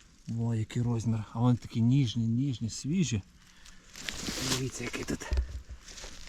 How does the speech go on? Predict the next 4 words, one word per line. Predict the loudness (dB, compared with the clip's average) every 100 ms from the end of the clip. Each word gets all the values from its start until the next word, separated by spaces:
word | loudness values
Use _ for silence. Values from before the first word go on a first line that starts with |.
| -14 -14 -14 -14 -16 -12 -8 -8 -8 -10 -10 -12 -12 -16 -14 -16 -16 -14 -14 -16 -16 -8
пачки | -4 -4 -4 -4
далі | 2 4 4 4
ростуть. | 0 -2 -4 -4 -10 -20 -20 -20 -20 -18 -18 -18 -20 -20 -4
Тут, | -2